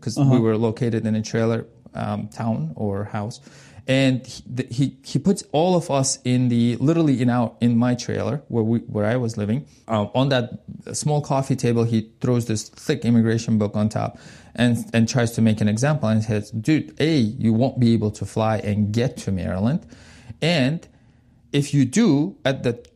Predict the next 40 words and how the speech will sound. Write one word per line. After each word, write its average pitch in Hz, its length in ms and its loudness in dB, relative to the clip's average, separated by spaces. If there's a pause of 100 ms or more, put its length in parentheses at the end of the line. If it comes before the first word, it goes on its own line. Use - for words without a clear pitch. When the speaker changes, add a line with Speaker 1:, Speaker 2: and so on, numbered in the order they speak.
Speaker 1:
trap, 151 420 -2
they 120 80 2
will 117 180 2
catch 139 380 -2
you 120 160 -2
and 107 200 -2
send 120 220 0
you 117 80 2
back. 139 300 0
And 117 100 4
because 190 400 0
of 180 120 0 (200)
people 143 300 -2
like 113 340 -2
you, 131 400 0 (360)
the 113 100 4
other 123 200 2
people 110 540 -2
from 104 220 0
your 151 100 4
country 110 400 -4
won't 101 220 -4
be 104 100 0
able 98 200 -6
to - 120 -10
come. 131 400 -4
And 113 180 2
then 113 100 4
he 110 120 0
looks 135 300 -2
at 107 160 -2
others 127 420 0
that 110 120 -2
are, 107 100 2
like, 101 260 -2 (260)
just 127 240 -4
literally, 120 520 4
like, 101 340 -2 (340)
in 113 200 2
fear 180 340 0